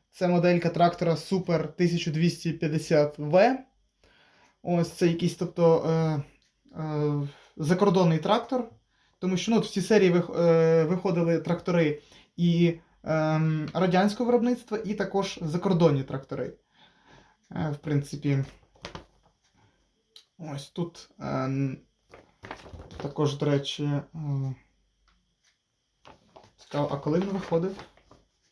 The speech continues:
Мгм. Ну, тут треба дивитися, коли це він виходив.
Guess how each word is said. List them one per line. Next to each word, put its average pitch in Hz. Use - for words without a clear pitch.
Мгм. 175
Ну, 185
тут -
треба 160
дивитися, 156
коли 147
це 147
він 151
виходив. 151